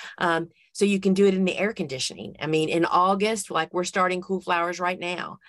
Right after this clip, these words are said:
Um, and it's like, I just said to Bobo the other day, "How wonderful is it that we have air conditioning in this building?" You know, Cool Flowers just think it's cool outside,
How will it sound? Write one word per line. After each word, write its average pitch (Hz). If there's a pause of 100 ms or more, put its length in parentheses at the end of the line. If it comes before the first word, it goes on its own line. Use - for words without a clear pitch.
(300)
Um, 151 (100)
and 165
it's 170
like, 165 (160)
I 156
just 180
said 190
to 185
Bobo 196
the 180
other 185
day, 196
"How 190
wonderful 208
is 175
it 180
that 160
we 190
have 185
air 185
conditioning 160
in 151
this 147
building?" 151 (360)
You 165
know, 156
Cool 233
Flowers 208 (160)
just 175
think 190
it's 180
cool 262
outside, -